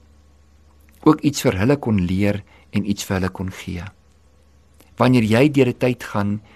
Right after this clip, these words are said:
waar jy dalk voel jy word op die proef gestel. Nommer een, besef dat die vermoë wat jy het, skiet tekort. Maar die vermoë wat hy het,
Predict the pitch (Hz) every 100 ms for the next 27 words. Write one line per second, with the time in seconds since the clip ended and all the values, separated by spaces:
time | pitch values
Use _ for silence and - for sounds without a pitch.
0 | _ - - - 98 107 104 107 104 101
1 | 104 104 104 98 101 - - 151 135 107
2 | 101 104 - - 90 - 123 107 - -
3 | _ _ - 101 - 90 73 - _ _
4 | _ _ _ _ _ _ _ _ _ -
5 | 123 131 131 151 143 127 - 120 90 -
6 | - _ _ _ _ _ _ _ _ _
7 | - 120 113 107 113 113 131 160 147 131
8 | - 123 92 90 - - _ _ _ _
9 | - - - 110 110 - 98 90 - -
10 | _ _ _ _ _ _ - - 107 113
11 | 117 - 107 110 131 131 117 107 90 90
12 | 120 117 -